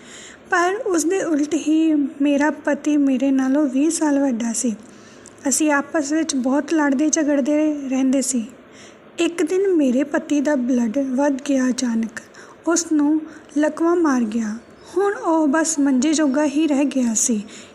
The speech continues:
ਹਿਲ ਜੁਲ ਨਹੀਂ ਸੀ ਸਕਦਾ ਤੇ ਨਾ ਹੀ ਤੁਰ ਸਕਦਾ ਸੀ। ਉਹ ਰਾਤ ਨੂੰ ਬਹੁਤ ਰੋਂਦਾ ਤੇ ਬਾਹਰ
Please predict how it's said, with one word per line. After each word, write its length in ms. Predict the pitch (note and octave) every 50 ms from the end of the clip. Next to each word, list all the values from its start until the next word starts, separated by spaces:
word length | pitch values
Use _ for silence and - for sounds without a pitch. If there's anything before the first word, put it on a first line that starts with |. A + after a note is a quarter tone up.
| - - -
ਹਿਲ 200 | F4 E4+ D#4+ C#4+
ਜੁਲ 520 | B3 C4 C4+ B3 B3 C4 C#4 D4 D#4 E4 D#4+ - - - - -
ਨਹੀਂ 240 | C#4 C#4+ C#4 D#4 F#4+
ਸੀ 220 | D#4 - E4+ E4+ D#4+
ਸਕਦਾ 540 | D4+ C#4+ C#4 - - A3 G3+ A#3+ A3+ A3 G#3+ -
ਤੇ 100 | D#4+ D4
ਨਾ 180 | C4+ C4 A#3+
ਹੀ 100 | A#3 D4+
ਤੁਰ 220 | D#4 D#4 D#4 D4 C#4+
ਸਕਦਾ 460 | C#4+ - C4 B3+ - A#3 A#3 A#3+ A#3
ਸੀ। 220 | - - A#3+ G#3 G3 - - - - - - - - - C#4+
ਉਹ 140 | D#4 F#4
ਰਾਤ 340 | G4 F#4 D#4+ C#4 C4 B3+ C4+
ਨੂੰ 180 | C#4+ D#4+ D#4+ C#4+
ਬਹੁਤ 280 | D4+ C4+ C4+ D4+ -
ਰੋਂਦਾ 500 | F4 D4+ C#4 B3 A#3 A#3 C4 C4+ C4+ C#4
ਤੇ 320 | B3+ C4+ - D4+ D4+ E4+ E4 - - - - - - - - C4+
ਬਾਹਰ 600 | B3+ B3 C#4+ C#4 C#4+ C4+ C4 C#4+ E4 E4+ F#4 F4+